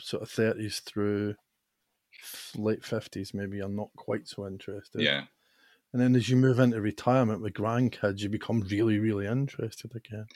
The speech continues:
Speaker 2: Anyway, yeah, so that's, that's what I was, uh, that's what I was most interested in. And talking about younger people, Peter, you have some news from social.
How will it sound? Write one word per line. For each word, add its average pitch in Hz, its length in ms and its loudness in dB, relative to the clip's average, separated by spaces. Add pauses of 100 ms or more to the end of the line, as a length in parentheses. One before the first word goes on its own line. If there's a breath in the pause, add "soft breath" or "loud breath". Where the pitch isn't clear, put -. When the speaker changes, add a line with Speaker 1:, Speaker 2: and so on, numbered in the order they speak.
(460 soft breath)
Speaker 2:
Anyway, 123 240 12
yeah, 104 160 12
so 101 180 4
that's, 98 300 6
that's 104 240 4
what 101 80 4
I 95 40 4
was, 90 160 4
uh, 76 400 2
that's 101 200 2
what 101 80 4
I 90 40 6
was 82 120 2
most 80 200 2
interested 76 380 -2
in. 67 60 -4
And 73 240 0
talking 143 440 2
about 69 240 -4
younger 67 200 -10
people, 95 520 -2
Peter, 87 300 0
you 85 220 2
have 78 240 2
some 76 200 0
news 78 200 0
from 82 100 -2
social. 120 420 -2